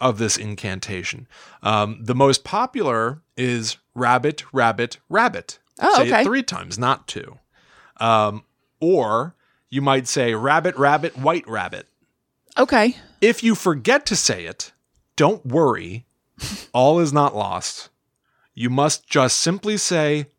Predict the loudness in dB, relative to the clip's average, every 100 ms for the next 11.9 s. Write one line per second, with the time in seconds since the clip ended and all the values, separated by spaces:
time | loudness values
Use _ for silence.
0 | _ _ 0 2 2 -2 -12 -12 -14 -16
1 | -20 -20 _ _ _ _ 0 0 0 -2
2 | 0 0 0 -2 -2 -4 -8 -8 -8 -8
3 | -10 -20 -20 _ _ _ _ _ _ _
4 | _ 0 4 6 4 0 _ _ _ _
5 | _ -2 0 0 2 2 4 0 -2 -4
6 | -6 -12 _ _ _ _ -8 -2 0 0
7 | 0 -2 -4 -2 0 0 0 -2 -2 -4
8 | -4 -2 2 4 2 -2 -6 -6 -10 -14
9 | -20 _ _ _ _ _ -6 0 2 2
10 | 2 -2 0 0 0 0 -2 _ -8 -6
11 | -8 -2 0 0 -4 -20 -18 -18 -18